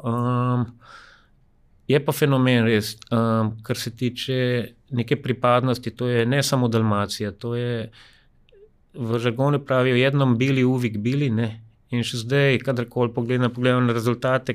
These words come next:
ker Hajduk je res, Hajdu-, Hajduk je st-,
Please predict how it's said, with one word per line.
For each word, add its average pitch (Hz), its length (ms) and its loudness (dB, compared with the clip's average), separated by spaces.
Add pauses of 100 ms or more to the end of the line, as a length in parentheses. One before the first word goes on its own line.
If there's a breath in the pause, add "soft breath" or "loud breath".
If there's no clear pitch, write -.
ker 120 400 2 (540 loud breath)
Hajduk 131 320 0
je 127 60 4
res, 120 560 0
Hajdu-, 117 260 -4 (100)
Hajduk 127 340 -2
je 113 140 2
st-, - 260 -10